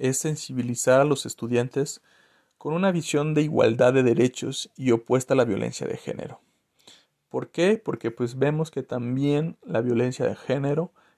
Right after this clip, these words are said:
es un punto que se tiene que estar combatiendo en todo el mundo, ¿no? Y que también se combate a través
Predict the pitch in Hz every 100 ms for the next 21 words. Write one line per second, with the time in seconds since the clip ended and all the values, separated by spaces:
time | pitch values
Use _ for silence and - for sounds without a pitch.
0 | _ - 139 135 131 _ 147 151 156 156
1 | 156 - - - - 123 - - - -
2 | - - 123 127 - - - - - -
3 | 127 151 156 135 113 117 123 123 - 101
4 | 127 123 127 - 117 117 -